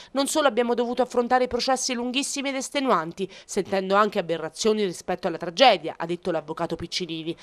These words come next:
"Adesso dobbiamo difenderci anche dallo Stato, che elargisce fondi a gogò per la ricostruzione, ma non riconosce il valore della vita, che è stata lasciata senza alcuna forma di tutela risarcitoria. Per questo, davanti al Tribunale Civile dell'Aquila,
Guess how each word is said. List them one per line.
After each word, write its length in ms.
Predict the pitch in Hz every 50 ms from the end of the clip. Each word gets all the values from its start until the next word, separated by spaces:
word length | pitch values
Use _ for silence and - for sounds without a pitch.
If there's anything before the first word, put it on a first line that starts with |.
| - - -
"Adesso 460 | - 185 175 180 170 - - - 220
dobbiamo 320 | 202 226 202 240 240 233 247
difenderci 600 | 233 240 - 262 254 247 226 214 - - 202 175
anche 260 | 165 185 202 196 233
dallo 220 | 196 208 220 226 226
Stato, 480 | - - - 160 143 151 - 196 170 - - - -
che 100 | - 269
elargisce 500 | 262 254 247 208 262 - - - 247 247
fondi 280 | - 269 269 247 247
a 60 | 247 240
gogò 320 | 208 226 220 202 214 208
per 160 | 208 214 196
la 100 | 196 185
ricostruzione, 840 | 185 190 165 190 180 - 208 202 - - - 285 240 185 165 156 - - - - -
ma 100 | 196 196
non 140 | 190 180
riconosce 600 | 175 165 170 - 165 180 202 196 - - - - -
il 120 | 214 196 165
valore 300 | 165 165 165 170 170 185
della 240 | 180 185 185 196
vita, 320 | 185 165 151 - - 190 - - - - -
che 100 | - 254
è 40 | 254
stata 220 | 247 277 269 269
lasciata 360 | 254 247 240 - 277 262 254 247
senza 260 | - 240 - - 226
alcuna 280 | 214 - 233 247 247
forma 300 | 247 - 175 147 165 160
di 120 | 170 170 165
tutela 320 | 175 175 - 190 190 196
risarcitoria. 760 | 196 180 208 202 - - 247 - - 135 - 131 185 180 - - - - - - -
Per 180 | - 254 247 -
questo, 320 | - 262 214 - - 175
davanti 360 | 165 156 151 175 185 180 196
al 80 | 175 -
Tribunale 420 | - 190 165 160 185 196 202 196
Civile 320 | - - 196 185 196 185 151
dell'Aquila, 560 | 147 151 170 180 190 - - 202 175 147